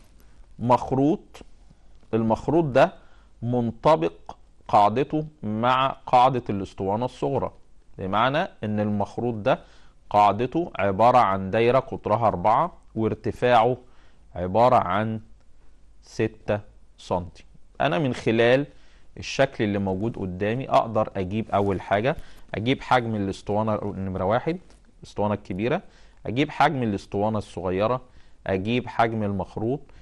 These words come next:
وابتدي أجمع التلاتة مع بعض، وابتدي بعد كده آخد العزوم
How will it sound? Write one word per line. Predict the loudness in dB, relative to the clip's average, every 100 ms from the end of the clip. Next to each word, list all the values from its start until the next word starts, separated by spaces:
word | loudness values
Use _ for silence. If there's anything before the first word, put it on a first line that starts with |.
| -20 -6
وابتدي | -6 -4 -2 0 2
أجمع | 0 0 -2
التلاتة | -4 -4 -2 -2 -2
مع | 0
بعض، | 2 2 2
وابتدي | -2 -2 -4 0
بعد | 2 2 0
كده | -2 -2
آخد | -2 -2 -2 -2 -2
العزوم | -4 -4 -6 -6 -6